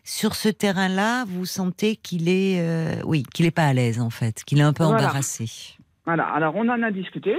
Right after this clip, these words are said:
Speaker 2: parce que
Speaker 1: Ah,
Speaker 2: on s'est téléphoné
Speaker 1: d'accord.
Speaker 2: sur le sujet. Et, euh,
Speaker 1: Ah,
Speaker 2: j'ai dit,
Speaker 1: bon.
Speaker 2: «J'aimerais, j'aimerais qu'on reparle de la soirée, et cetera.»
Speaker 1: Oui.
Speaker 2: Donc, je lui ai exprimé mon point de vue.
Speaker 1: Vous
Speaker 2: Je lui ai
Speaker 1: avez
Speaker 2: dit,
Speaker 1: raison,
Speaker 2: euh,
Speaker 1: c'était une bonne occasion de rentrer sur un terrain un peu délicat, mais
Speaker 2: Voilà.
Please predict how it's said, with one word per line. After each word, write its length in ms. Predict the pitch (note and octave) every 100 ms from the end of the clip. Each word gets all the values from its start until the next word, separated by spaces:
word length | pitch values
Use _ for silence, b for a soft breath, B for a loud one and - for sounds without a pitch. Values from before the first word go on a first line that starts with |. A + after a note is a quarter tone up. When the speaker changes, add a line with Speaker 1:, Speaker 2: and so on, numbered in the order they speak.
| G4+
Speaker 2:
parce 160 | E3+
que 280 | - E3+ D#3+
Speaker 1:
Ah, 220 | D#3+ D3+ D3
Speaker 2:
on 80 | C#3+
s'est 140 | F3
téléphoné 540 | E3 E3 D3+ E3 E3
Speaker 1:
d'accord. 100 | F3
Speaker 2:
sur 200 | - D#3
le 220 | C#3+ C#3 B2+
sujet. 400 | - C#3 B2+ G#3+ A4 _ -
Et, 300 | D3+ D3 D3
euh, 40 |
Speaker 1:
Ah, 100 | C#3
Speaker 2:
j'ai 60 | A3+
dit, 80 | F3
Speaker 1:
bon. 60 |
Speaker 2:
«J'aimerais, 240 | G#3 E3 - - _ _ _
j'aimerais 360 | D#3 G3 G#3 G#3
qu'on 140 | G#3
reparle 440 | D#3+ D#3+ E3 E3 D3+
de 60 |
la 240 | C#3 G#2 E2 -
soirée, 460 | D3 C3+ C#3 G#3 C#4+
et 40 | B3
cetera.» 360 | B2+ A#2+ D3
Speaker 1:
Oui. 80 | C4
Speaker 2:
Donc, 160 | B3+ C#3+
je 80 | D#3
lui 160 | D3+
ai 160 | C#3+ D#3 E3
exprimé 440 | D#3+ - D#3+ D#3
mon 180 | D3+ C3+
point 160 | - C3
de 60 |
vue. 340 | C#3 A3+ C#4+ D#4+
Speaker 1:
Vous 60 |
Speaker 2:
Je 80 | A#3
lui 80 | -
ai 40 |
Speaker 1:
avez 40 | B3+
Speaker 2:
dit, 80 | C4
Speaker 1:
raison, 300 | C4+ C4 B3
Speaker 2:
euh, 20 |
Speaker 1:
c'était 180 | - G#3+
une 140 | G3
bonne 160 | A#3 A#3
occasion 500 | - G#3 F3 G3+ G3+
de 160 | F3
rentrer 500 | D#3+ D3+ F3 - G3+
sur 200 | - E3 -
un 120 | E3+
terrain 380 | D#3 E3+ F#3 F3+ B B B -
un 100 | D3+
peu 220 | - A3+
délicat, 720 | A3 F#3+ F3 - E3 F3+ G#3+ G#3+
mais 440 | E3 D3+ C#3 C#3 D3 - _ _ _ _ _ _ -
Speaker 2:
Voilà. 320 | E3 C3+ D#3+